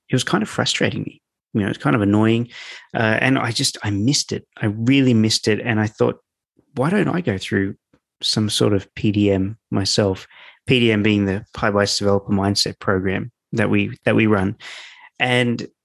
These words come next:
so why do all these people get to go through it, but I don't? So, <laughs> so like a, a stubborn, spoiled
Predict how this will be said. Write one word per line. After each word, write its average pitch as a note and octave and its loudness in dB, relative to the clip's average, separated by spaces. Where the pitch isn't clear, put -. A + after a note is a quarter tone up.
so F3 2
why G3+ 4
do C4 4
all B3+ 4
these B3+ 0
people D3 0
get B2+ -2
to - -2
go B2+ 0
through C#3 0
it, A#2 -2
but B2+ 4
I C3+ 2
don't? B2 0
So, B2 2
<laughs> - -20
so - -4
like - 0
a, A2+ 0
a - -4
stubborn, C#3 0
spoiled B2 0